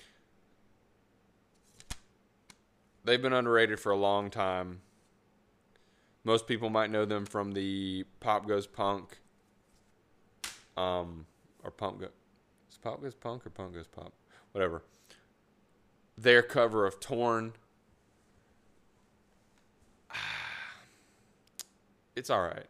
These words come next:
I mean, I think it's good, obviously. They have several studio albums out. Unimagined to me, and Hands Like Houses to me in general,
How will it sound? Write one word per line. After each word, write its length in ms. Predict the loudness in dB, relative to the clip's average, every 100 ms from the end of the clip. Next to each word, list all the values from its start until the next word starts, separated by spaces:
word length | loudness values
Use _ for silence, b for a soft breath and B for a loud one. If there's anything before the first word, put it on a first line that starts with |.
| _ -8
I 40 |
mean, 100 | -4
I 60 | -2
think 180 | -2
it's 100 | -4
good, 260 | -6 -8 -8 -8
obviously. 520 | -6 -6 -8 -10 -12 _ B B B B _
They 80 | 4
have 100 | 6
several 320 | 4 4 0
studio 400 | 0 2 6 6
albums 320 | 6 2 -4
out. 300 | -2 -2 -6 b b b b b -16 -20 -16 -16 -16 -20 _ -20 _ _ _ _ _
Unimagined 640 | 2 4 6 4 4 0 -4
to 120 | -4
me, 240 | -2 -2
and 100 | -4
Hands 320 | -2 0 2 2
Like 180 | 0
Houses 360 | 2 2 2 -4
to 80 | -6
me 160 | -4
in 120 | -4 -4
general, 440 | -4 -4 -6